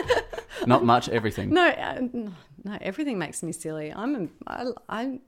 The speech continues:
Speaker 1: my favourite thing is to just laugh until it hurts, painful, like when your face is contorted and tears. Stupid little things make me silly. I,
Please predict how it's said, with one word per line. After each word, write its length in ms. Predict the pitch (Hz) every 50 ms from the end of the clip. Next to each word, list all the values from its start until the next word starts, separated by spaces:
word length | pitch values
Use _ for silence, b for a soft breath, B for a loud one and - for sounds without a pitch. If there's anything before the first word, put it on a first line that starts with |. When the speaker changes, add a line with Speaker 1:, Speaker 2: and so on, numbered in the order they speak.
| - _ _ _ _ _ _ _
Speaker 1:
my 160 | - 226 240
favourite 400 | 240 240 - 214 208 185 180 175
thing 220 | 175 185 175 170 165
is 180 | 160 160 160
to 140 | - - 156
just 260 | 151 147 147 151 -
laugh 320 | - 160 151 151 147 147 -
until 260 | 156 156 - 151 147
it 100 | 147 131
hurts, 320 | 123 - - - 147 - _
painful, 500 | _ - - 147 151 147 - 143 131 123
like 180 | 135 139 143
when 220 | 143 147 147 147 147
your 220 | 147 147 147 156
face 340 | - _ - 160 151 - -
is 100 | 170 165
contorted 600 | - - 175 175 - 170 165 185 - 220 220 208
and 180 | 180 160 165 165 b b b b b b
tears. 460 | - 175 160 160 175 180 185 - - _ b b b b b b b b b b b b b b b
Stupid 640 | - - - - - - 277 294 277 285 269 220 202
little 180 | 202 196 196
things 360 | 190 - 214 196 196 196 190
make 220 | 196 202 190 185 -
me 80 | 202
silly. 600 | 196 - - - 202 196 196 196 196 196 196 196 196
I, 600 | - 196 196 196 196 196 196 190 196 - -